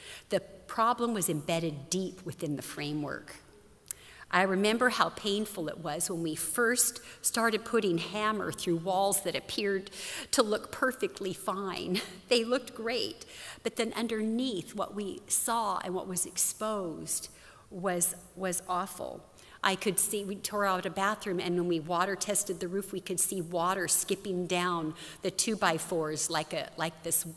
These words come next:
like a waterfall. It was coming in so hard. We saw beams that were black, and we could just actually pull and splinter like toothpicks.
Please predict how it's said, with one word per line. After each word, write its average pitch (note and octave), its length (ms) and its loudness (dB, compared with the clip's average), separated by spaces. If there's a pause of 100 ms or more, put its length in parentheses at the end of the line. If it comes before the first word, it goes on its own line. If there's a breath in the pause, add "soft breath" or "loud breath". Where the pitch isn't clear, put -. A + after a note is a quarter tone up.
(140)
like E3+ 220 2
a - 20 -2
waterfall. D#3 840 -6
It F#3+ 60 0
was E3 140 2
coming E3 360 -2
in D3+ 140 -8
so - 280 2
hard. - 500 -8 (580 loud breath)
We G3 220 0
saw E3+ 580 4 (600 loud breath)
beams G#3+ 520 2
that D#3 380 0
were D#3+ 180 -4
black, F3+ 520 2
and F3 240 -2
we F3+ 100 2
could D#3 200 -4
just F3+ 200 2
actually - 460 -2
pull E3 220 -2
and D3+ 160 -6
splinter E3 500 0
like - 280 -8
toothpicks. - 880 -2